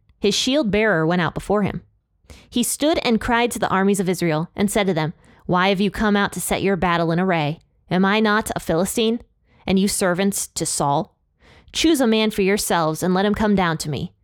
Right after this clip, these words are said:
If he is able to fight with me and kill me, then we will be your servants.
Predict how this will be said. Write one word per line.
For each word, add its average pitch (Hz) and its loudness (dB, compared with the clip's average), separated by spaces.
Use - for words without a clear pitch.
If 196 -2
he 196 2
is 165 -2
able 202 2
to 170 0
fight 233 0
with 233 -2
me 233 2
and 165 -2
kill 247 0
me, 277 -2
then 185 0
we 285 2
will 277 4
be 233 0
your 202 2
servants. - -4